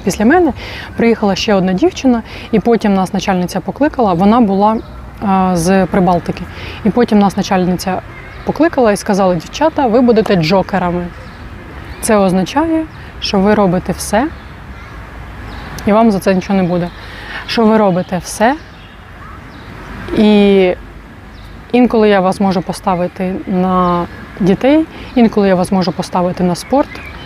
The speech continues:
але окрім цього ви зобов'язані вивчити шоу», тому що є такі, ем... Здається, це було по суботах чи по неділях, коли до нас приїжджали професійні групи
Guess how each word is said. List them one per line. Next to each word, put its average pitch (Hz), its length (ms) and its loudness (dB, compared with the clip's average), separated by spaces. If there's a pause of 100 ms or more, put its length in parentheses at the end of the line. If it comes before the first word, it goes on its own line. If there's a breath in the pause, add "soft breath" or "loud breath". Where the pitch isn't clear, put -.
(480 loud breath)
але 202 260 4
окрім 196 260 2
цього 233 380 2
ви 185 160 2
зобов'язані 180 880 0 (320)
вивчити 185 760 0 (360)
шоу», 208 420 4 (460 loud breath)
тому 214 220 4
що 208 200 0 (400 loud breath)
є 226 200 6
такі, 208 400 2 (360)
ем... 175 920 2 (360)
Здається, 226 380 2 (140)
це - 140 -2
було 190 220 4
по 175 120 -6
суботах 202 420 -2
чи - 100 -6
по 196 120 2
неділях, 190 360 4 (100)
коли 190 140 2
до 185 80 4
нас 190 200 2
приїжджали 185 580 0 (460 loud breath)
професійні 190 760 2 (920)
групи 262 460 2